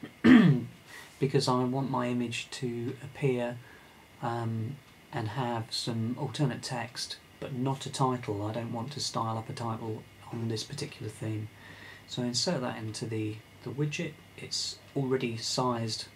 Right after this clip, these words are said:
um, so I just press the save button. When I come over to the, the page and reload it, my image widget now appears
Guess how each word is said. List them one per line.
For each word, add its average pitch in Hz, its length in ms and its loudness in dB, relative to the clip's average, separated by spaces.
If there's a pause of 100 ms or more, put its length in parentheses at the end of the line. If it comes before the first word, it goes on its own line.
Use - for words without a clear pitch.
(520)
um, 113 640 -2 (1000)
so - 180 -4
I 110 40 -2
just - 260 -6
press - 260 -2
the 127 80 -6
save 131 360 0
button. 160 360 -4 (840)
When 131 140 0
I 127 60 -2
come 131 200 0
over 117 200 -2
to 110 340 -2
the, 107 320 -2 (400)
the - 60 -6
page 135 560 -4 (760)
and 110 160 -4
reload 127 460 2
it, 107 180 -2 (1200)
my 117 300 -2
image 123 340 -4
widget 120 380 -4
now 123 340 -4
appears 113 680 -4